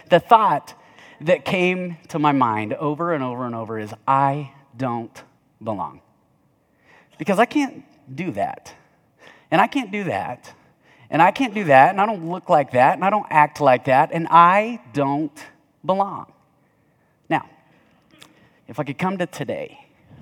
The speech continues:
does this sound familiar? All week long,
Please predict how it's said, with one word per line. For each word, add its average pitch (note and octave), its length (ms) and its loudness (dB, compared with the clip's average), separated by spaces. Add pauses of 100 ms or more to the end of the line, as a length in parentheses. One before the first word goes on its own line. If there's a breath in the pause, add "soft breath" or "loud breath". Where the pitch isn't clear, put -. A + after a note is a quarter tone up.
(300 soft breath)
does B2 80 -12
this C#3 120 -8
sound D#3+ 180 -6
familiar? D#3+ 440 -8 (1600 loud breath)
All F#3 460 6
week E3+ 360 -6 (180)
long, B2 600 -4